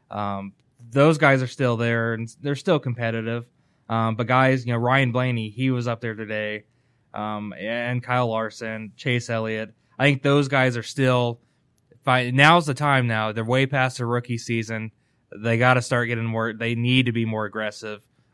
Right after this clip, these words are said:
um, in order to beat guys like Kyle Busch, Martin Truex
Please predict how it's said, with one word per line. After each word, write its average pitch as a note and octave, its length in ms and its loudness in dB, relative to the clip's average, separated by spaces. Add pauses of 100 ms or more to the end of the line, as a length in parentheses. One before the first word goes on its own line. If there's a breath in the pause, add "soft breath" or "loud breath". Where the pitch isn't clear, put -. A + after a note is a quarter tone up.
um, G2+ 380 -6
in A2+ 100 -6
order A2+ 240 -4
to G#2 80 -14
beat A2 360 -6
guys G#2+ 340 -4
like G#2 160 -10
Kyle G#2+ 240 -8
Busch, G#2+ 360 -10
Martin G#2+ 280 -4
Truex A2 240 -8